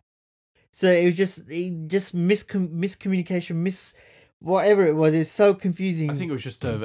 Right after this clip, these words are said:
Speaker 2: it was just a moment of,
Speaker 1: It
Speaker 2: uh,
Speaker 1: just
Speaker 2: idiocy.
Speaker 1: shocking. It was just shocking.
Speaker 2: <laughs> Jesus.
Speaker 1: Embarrassing.
Speaker 2: Oh my God. Okay. What, what an idiot.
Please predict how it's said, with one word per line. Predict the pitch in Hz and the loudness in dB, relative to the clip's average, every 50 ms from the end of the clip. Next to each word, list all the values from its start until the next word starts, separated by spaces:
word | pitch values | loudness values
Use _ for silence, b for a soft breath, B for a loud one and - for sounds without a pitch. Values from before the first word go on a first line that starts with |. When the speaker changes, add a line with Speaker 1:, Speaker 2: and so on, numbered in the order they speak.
| 78 117 | -4 -4
Speaker 2:
it | |
was | 120 123 139 | -4 -4 -6
just | 139 - - | -6 -6 -6
a | 120 | -6
moment | 117 120 120 117 113 110 104 | -4 -4 -4 -4 -6 -6 -6
of, | - 107 107 110 107 98 95 98 | -6 -6 -6 -6 -6 -8 -2 -2
Speaker 1:
It | 196 190 | -2 0
Speaker 2:
uh, | - | 2
Speaker 1:
just | 240 240 - 151 | 0 0 0 0
Speaker 2:
idiocy. | 139 143 131 120 | 0 0 2 4
Speaker 1:
shocking. | - 277 254 208 202 233 208 180 165 156 147 - - | 4 2 2 2 2 2 4 4 2 0 -4 -4 -2
It | 185 | -2
was | 196 202 | -2 0
just | 175 220 208 - | 0 -2 -2 -2
shocking. | - - - 254 - - - 247 180 160 151 147 143 - | -2 0 0 -2 -2 -4 -4 -2 -2 -2 -2 -4 -8 -14
Speaker 2:
<laughs> | _ _ _ _ _ _ _ _ - - - - _ _ _ _ | _ _ _ _ _ _ _ _ -20 -20 -20 -20 _ _ _ _
Jesus. | - - 196 196 185 185 190 175 156 127 123 110 92 82 - - - - | -16 -16 -12 -10 -8 -6 -6 -6 -6 -8 -8 -12 -12 -14 -16 -18 -10 -8
Speaker 1:
Embarrassing. | 175 160 156 143 196 220 302 294 240 - - | -6 -4 -2 0 2 2 2 2 -2 -2 -4
Speaker 2:
Oh | 202 | -2
my | 170 160 | 0 0
God. | 151 147 | 0 -2
Okay. | 131 - - 90 90 | -4 -6 -10 -12 -12
What, | 95 107 104 - 90 | -10 -10 -12 -12 -10
what | 104 110 - 87 | -10 -10 -10 -10
an | 101 | -12
idiot. | 107 98 98 87 82 | -12 -10 -12 -10 -10